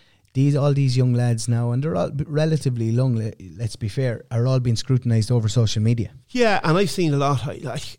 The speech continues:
Speaker 2: look, I'm lucky enough I've, uh, uh, you know, you have thick skin and you don't really bother, and you, I'd answer some of them back, really, you know, and just put them in their box 'cause I don't really give a shite, to be
Speaker 1: Yeah.
Speaker 2: honest about it. But I do see, you know, I, there's been a lot of players that have been impacted by,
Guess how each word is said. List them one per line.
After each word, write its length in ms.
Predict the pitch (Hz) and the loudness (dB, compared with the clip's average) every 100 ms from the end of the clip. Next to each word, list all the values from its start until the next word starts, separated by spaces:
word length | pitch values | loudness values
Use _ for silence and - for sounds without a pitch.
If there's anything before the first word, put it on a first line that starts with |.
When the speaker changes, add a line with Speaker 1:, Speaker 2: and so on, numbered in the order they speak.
| _ | _
Speaker 2:
look, 240 | 170 160 165 | -8 -8 -2
I'm 220 | 160 160 | 0 0
lucky 320 | 151 - 139 | -2 -2 -2
enough 260 | 135 139 131 | 0 -2 -4
I've, 420 | 117 - - - _ _ _ 120 | -6 -8 -18 -20 _ _ _ _
uh, 60 | 139 | -16
uh, 400 | - - 117 107 | -14 -10 -10 -10
you 160 | - 147 | -10 -6
know, 80 | 120 | -6
you 120 | 120 | -6
have 100 | 123 | -10
thick 280 | - 143 - | -10 -10 -10
skin 300 | - 127 127 | -10 -6 -4
and 120 | 117 | -4
you 80 | 123 | -4
don't 220 | 143 127 | -4 -4
really 200 | 117 123 | -6 -8
bother, 320 | 135 123 117 | -8 -6 -6
and 120 | 113 | -6
you, 60 | 117 - | -8 -6
I'd 180 | 160 143 | -4 -2
answer 280 | 120 - | -4 -8
some 220 | - 113 113 | -10 -8 -8
of 100 | 107 | -10
them 120 | 95 | -8
back, 280 | 123 127 - | -6 -8 -10
really, 240 | 120 127 | -12 -10
you 80 | 120 | -8
know, 120 | 147 | -8
and 100 | 147 | -8
just 220 | 135 - | -10 -14
put 160 | 139 - | -16 -12
them 120 | 120 | -10
in 60 | 123 | -6
their 120 | 117 | -6
box 420 | 135 127 - - | -4 -4 -6 -18
'cause 240 | - - | -16 -18
I 60 | - | -8
don't 240 | 196 180 131 | -4 -2 -4
really 160 | 113 | -8
give 220 | 131 117 | -8 -10
a 40 | 113 | -10
shite, 360 | - - - - | -12 -12 -14 -14
to 60 | 165 | -10
be 60 | |
Speaker 1:
Yeah. 60 | 113 | -4
Speaker 2:
honest 260 | 110 104 | -2 -4
about 200 | 104 101 | -6 -10
it. 180 | 120 - _ - - - - | -12 -16 _ -20 -20 -20 -2
But 240 | 160 175 - | 0 0 0
I 140 | 160 | 0
do 200 | 214 262 | 2 0
see, 480 | - 202 196 165 147 - - _ _ _ _ | 0 -2 -4 -6 -8 -12 -20 _ _ _ _
you 100 | 156 | -10
know, 40 | - | -6
I, 240 | 147 190 | -6 -6
there's 280 | 156 - 131 | -10 -10 -10
been 220 | - 180 | -6 -4
a 40 | 147 | -4
lot 220 | 175 208 | -4 -6
of 100 | - | -8
players 400 | - 139 123 117 | -4 -2 -2 -4
that 120 | 123 | -6
have 140 | 127 131 | -6 -6
been 100 | 123 | -4
impacted 420 | 131 127 131 - | -2 -4 -8 -8
by, 200 | 120 | -10